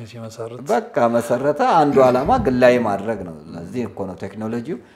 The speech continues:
Speaker 2: ግላዊ አድርጎ ትውልዱን እየተቆጣጠረ ነው። ነገ ኢትዮጵያ ውስጥ እኮ የገንዘብ ግብይት ይቆምና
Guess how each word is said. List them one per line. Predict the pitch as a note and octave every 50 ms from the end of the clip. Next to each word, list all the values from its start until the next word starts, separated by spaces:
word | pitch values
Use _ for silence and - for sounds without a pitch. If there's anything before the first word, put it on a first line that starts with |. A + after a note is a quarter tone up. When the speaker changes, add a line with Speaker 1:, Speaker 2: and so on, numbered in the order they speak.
| _ _ -
Speaker 2:
ግላዊ | F#2+ A#2 A#2 A#2+ B2 A#2+ A#2
አድርጎ | A2+ A2 G#2+ A2 G#2+ A2+
ትውልዱን | G#2+ - A2+ A2+ B2 A#2+ D3+ C#3
እየተቆጣጠረ | C3 A2 G#2+ - F#2+ - G2 G2 F#2+ - - F#2 F2+ E2+
ነው። | D2+ C#2 - _ _ _ _ -
ነገ | - D#3+ D#3+ E3 F3+
ኢትዮጵያ | - - D#3 C#3+ D3+ D3 C#3+
ውስጥ | C#3 - -
እኮ | C#3+ - C#3+
የገንዘብ | C3 A#2+ A2+ B2+ B2+ B2+ A#2+ B2+ A#2 A2+
ግብይት | A2+ A#2 A2+ A#2+ A#2 A#2+ -
ይቆምና | A#2 - - C3+ B2+ C3 C3+ D3